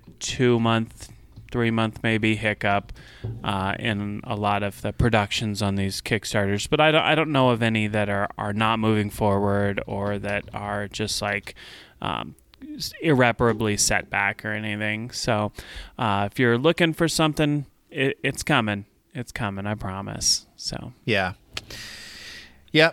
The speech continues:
Speaker 2: I feel, I do feel like that as well. Like the production side of the world, uh, that where the, most of the games, uh,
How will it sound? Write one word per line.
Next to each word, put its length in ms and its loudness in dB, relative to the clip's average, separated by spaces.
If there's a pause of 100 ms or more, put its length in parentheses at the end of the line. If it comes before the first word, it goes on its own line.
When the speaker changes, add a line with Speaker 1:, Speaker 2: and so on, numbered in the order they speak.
Speaker 2:
I 80 -4
feel, 220 4
I 120 4
do 140 4
feel 160 4
like 200 6
that 120 6
as 100 2
well. 200 6
Like 160 4
the 80 0
production 420 2
side 220 4
of 40 -4
the 80 2
world, 460 4 (140)
uh, 440 4
that 260 2
where 120 2
the, 200 2
most 280 2
of 20 -4
the 60 -2
games, 400 0
uh, 380 0